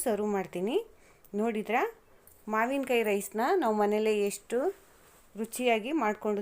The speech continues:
ತಿನ್ಬೋದು ಅಂತ. ಈ ರೆಸಿಪಿ ನಿಮ್ಗೆ ಇಷ್ಟ ಆಗಿದ್ರೆ ಲೈಕ್ ಮಾಡಿ, ಶೇರ್ ಮಾಡಿ, ಕಾಮೆಂಟ್ ಮಾಡಿ. ಇನ್ನಷ್ಟು ಈಸಿ ರೆಸಿಪಿಗಾಗಿ ನಮ್ಮ ಗೌರಿ ಅಡುಗೆ ಅಂಗಳಕ್ಕೆ ಸಬ್ಸ್ಕ್ರೈಬ್ ಆಗೋದನ್ನು ಮರಿಬೇಡಿ. ಮುಂದಿನ ಸಂಚಿಕೆಯಲ್ಲಿ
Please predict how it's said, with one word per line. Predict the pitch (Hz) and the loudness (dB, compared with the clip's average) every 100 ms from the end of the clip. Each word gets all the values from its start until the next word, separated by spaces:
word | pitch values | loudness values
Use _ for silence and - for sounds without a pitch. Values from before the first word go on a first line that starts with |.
| - | -2
ತಿನ್ಬೋದು | 208 202 208 185 | -2 0 -2 0
ಅಂತ. | 185 180 302 427 - 220 | -2 2 2 0 -6 -6
ಈ | 262 | -2
ರೆಸಿಪಿ | 294 240 247 240 | 0 0 -2 -2
ನಿಮ್ಗೆ | 220 202 190 190 | -2 -2 -4 -4
ಇಷ್ಟ | - | -4
ಆಗಿದ್ರೆ | 214 196 196 262 254 | -2 -2 -2 -2 0
ಲೈಕ್ | 196 202 214 | 0 -2 -4
ಮಾಡಿ, | 202 233 277 | -4 -4 -4
ಶೇರ್ | 220 208 202 | -4 -2 -4
ಮಾಡಿ, | 190 190 285 | -4 -6 -4
ಕಾಮೆಂಟ್ | - 196 208 196 190 | -2 -2 -2 -4 -6
ಮಾಡಿ. | 185 277 370 - - - 233 | -4 -6 -8 -14 -20 -6 -4
ಇನ್ನಷ್ಟು | 277 330 - 277 233 | -2 -4 -4 -4 -4
ಈಸಿ | 240 247 226 | -2 -2 -2
ರೆಸಿಪಿಗಾಗಿ | 196 226 214 196 202 202 320 349 | -4 -8 -6 -2 -2 -2 -4 -2
ನಮ್ಮ | 214 190 | -2 -2
ಗೌರಿ | 196 220 226 | -2 -2 -2
ಅಡುಗೆ | 202 196 214 | -2 -2 -4
ಅಂಗಳಕ್ಕೆ | 190 196 190 240 - | -4 -4 -4 -4 -2
ಸಬ್ಸ್ಕ್ರೈಬ್ | 233 - - 202 202 180 | -4 -6 -12 -8 -4 -2
ಆಗೋದನ್ನು | 180 190 185 190 233 214 | -2 -2 -4 -4 -4 -6
ಮರಿಬೇಡಿ. | 180 196 180 170 220 370 - - - _ 214 | -6 -6 -6 -6 -6 -8 -12 -20 -20 _ -6
ಮುಂದಿನ | 233 254 262 247 | -4 -4 -4 -4
ಸಂಚಿಕೆಯಲ್ಲಿ | 226 214 226 226 226 247 | -4 -4 -6 -6 -6 -4